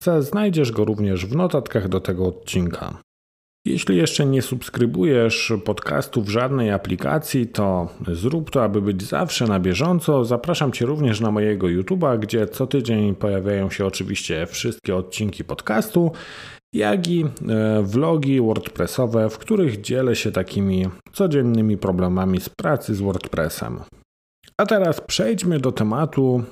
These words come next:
który zapowiedziałem na początku tego odcinka. Jak wiemy, sam WordPress jest darmowy, możemy go wykorzystywać dowolnie, ale oprócz oczywiście i bogatego zbioru darmowych wtyczek, jak i motywów,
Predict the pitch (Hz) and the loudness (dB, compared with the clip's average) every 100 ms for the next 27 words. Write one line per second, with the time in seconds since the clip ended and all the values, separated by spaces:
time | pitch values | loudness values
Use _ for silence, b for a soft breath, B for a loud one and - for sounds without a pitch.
0 | - - 127 123 107 95 101 98 98 104 | -10 -6 -2 0 0 0 0 0 0 0
1 | 107 95 90 92 92 87 - - 85 87 | 2 0 -2 -2 -2 -4 -6 -4 0 -2
2 | - - 90 85 - - - _ _ _ | -2 -6 -4 -4 -6 -10 -14 _ _ _
3 | 117 151 196 156 170 160 180 170 - 233 | 0 2 0 2 2 4 2 0 0 0
4 | 233 196 190 185 - 180 165 - 131 117 | 2 4 2 -2 0 0 0 0 0 2
5 | 139 120 107 95 131 156 139 113 113 120 | 2 2 2 2 2 2 2 2 2 0
6 | 110 104 101 104 104 113 104 - 123 120 | 2 2 2 -2 0 0 0 -2 0 0
7 | 101 98 90 85 82 98 143 170 170 208 | 0 0 2 2 2 0 0 -2 0 2
8 | 202 190 - 175 160 - 131 - 123 135 | 4 2 2 -2 -2 -2 -2 -2 -2 -2
9 | - - 120 110 - 127 120 117 110 - | -2 0 2 2 0 -2 0 2 2 0
10 | 123 117 95 101 131 123 107 117 123 117 | 0 0 -2 0 2 2 2 0 0 0
11 | 104 - - - 196 196 127 101 104 95 | -2 -6 -18 0 0 2 2 2 0 0
12 | 95 92 - 196 147 165 180 | 0 0 0 0 2 0 -2